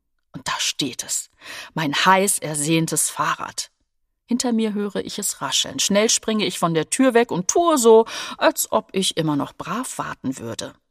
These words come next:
Klingelingeling, endlich. Nachdem wir ein Gedicht aufgesagt haben, geht es zügig an die Geschenke.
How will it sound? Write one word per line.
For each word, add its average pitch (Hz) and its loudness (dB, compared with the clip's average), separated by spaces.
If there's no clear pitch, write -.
Klingelingeling, 285 6
endlich. - -8
Nachdem 311 2
wir 294 4
ein 202 2
Gedicht 185 0
aufgesagt 202 2
haben, 190 0
geht 160 -6
es - -4
zügig 156 -6
an - -6
die 160 -8
Geschenke. - -6